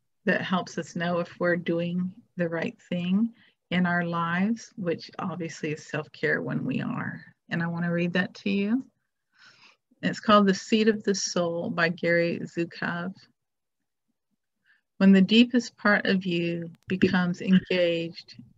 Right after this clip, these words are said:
in what you are doing, when your activities and actions become gratifying and purposeful. When you do,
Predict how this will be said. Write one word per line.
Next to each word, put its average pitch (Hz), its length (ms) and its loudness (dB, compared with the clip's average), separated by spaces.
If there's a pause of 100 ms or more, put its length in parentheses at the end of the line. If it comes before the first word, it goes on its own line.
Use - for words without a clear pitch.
in 202 160 0
what 165 220 0
you 190 160 4
are 196 120 6
doing, 185 640 -2 (1300)
when 220 300 8
your 185 180 6
activities 208 840 2
and 180 200 -4
actions 208 640 -4 (120)
become 170 380 -6
gratifying 180 880 -2 (100)
and 170 120 -6
purposeful. 180 840 -10 (1200)
When 196 220 8
you 214 200 8
do, 214 580 2